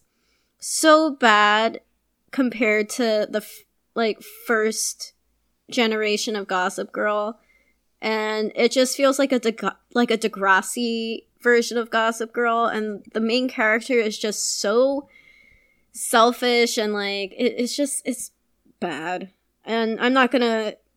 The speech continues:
worry about investing my time into season two. I, I spent enough of my mo-,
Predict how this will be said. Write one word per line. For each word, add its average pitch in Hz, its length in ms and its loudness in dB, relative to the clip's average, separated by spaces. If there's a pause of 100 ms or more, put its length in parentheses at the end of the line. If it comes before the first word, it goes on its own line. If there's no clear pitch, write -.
(540)
worry 220 360 2
about 214 240 2
investing 208 420 -2
my 196 340 -4
time 196 300 -4
into 190 260 -4
season 190 420 -8
two. 202 380 -6
I, 202 440 -4
I 214 100 -2
spent 208 300 -6
enough 202 280 -6
of 202 80 -6
my 196 160 -6
mo-, 196 280 -8